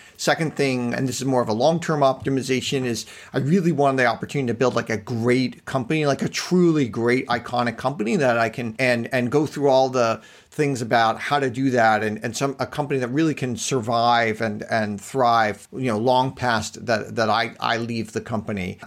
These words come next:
And there's all these different things about how, how to do that, and, and,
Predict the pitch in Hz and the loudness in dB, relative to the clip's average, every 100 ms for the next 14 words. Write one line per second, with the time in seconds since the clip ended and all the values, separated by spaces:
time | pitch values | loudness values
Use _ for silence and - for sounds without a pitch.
0 | 120 147 147 - 147 165 147 151 135 120 | -4 0 0 2 2 2 2 -2 -2 -4
1 | 127 131 127 117 113 110 104 - - 127 | -2 -2 -2 -4 0 2 2 0 -2 -2
2 | - 120 113 110 127 123 117 110 107 - | -2 -2 -2 -2 0 2 2 0 -6 -4
3 | 113 107 | -4 -4